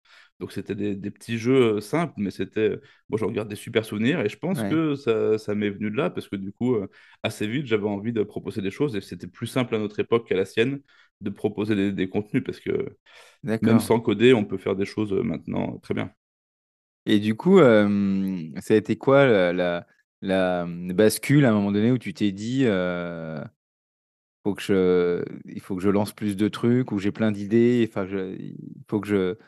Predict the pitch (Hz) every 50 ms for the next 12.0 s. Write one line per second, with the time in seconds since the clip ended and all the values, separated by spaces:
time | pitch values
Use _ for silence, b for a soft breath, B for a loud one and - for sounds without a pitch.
0 | b b _ _ _ _ _ _ 98 98 98 85 107 107 92 104 101 - - -
1 | 104 - - 120 123 127 127 131 127 107 95 87 98 101 98 95 98 - 120 117
2 | - - - 98 95 95 92 90 - - - 107 98 95 101 104 - 107 98 -
3 | 113 98 - - 110 101 - 123 123 123 117 101 90 87 82 82 76 - - _
4 | _ _ _ _ - 107 113 110 95 - - _ _ _ _ _ _ 101 101 101
5 | 95 95 98 113 123 123 123 117 113 107 104 110 110 - - 131 139 139 135 -
6 | - 98 98 - - - - - - _ _ _ _ _ - 107 107 104 104 110
7 | 120 127 123 110 - 113 120 110 113 120 117 - 127 131 151 185 196 170 127 110
8 | 120 107 - - _ _ _ _ _ _ _ _ - 110 117 110 123 131 135 127
9 | 131 - - 113 107 107 120 117 131 143 156 143 - - 131 120 113 110 123 135
10 | 131 - - - 131 127 120 120 120 131 135 139 135 131 117 110 110 113 - -
11 | - - 110 110 113 - - - 123 131 135 139 - 98 104 113 120 131 127